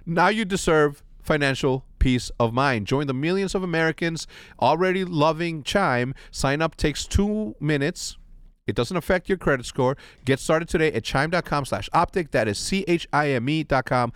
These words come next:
slash optic. Uh, the link will be in the description down below, especially with the holidays right around the corner. You wanna take advantage of that opportunity today.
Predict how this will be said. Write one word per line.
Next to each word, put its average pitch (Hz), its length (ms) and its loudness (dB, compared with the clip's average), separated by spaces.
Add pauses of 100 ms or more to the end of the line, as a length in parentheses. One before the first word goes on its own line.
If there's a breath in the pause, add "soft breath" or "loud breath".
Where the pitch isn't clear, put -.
(140 loud breath)
slash - 360 0
optic. 151 440 2 (380 loud breath)
Uh, 113 320 4
the 107 140 -4
link 127 260 0
will 151 80 -4
be 131 160 -2
in 117 80 -4
the 113 60 -2
description 131 340 -4
down 113 140 -4
below, 135 180 0
especially 196 300 -2
with 165 80 -2
the 135 60 -2
holidays 143 420 2
right 135 160 4
around 131 140 0
the 120 40 -4
corner. 131 240 0
You 131 80 -2
wanna 156 120 0
take 143 180 -6
advantage 123 320 -2
of 107 80 -4
that 110 160 2
opportunity 101 540 -4
today. 87 440 -4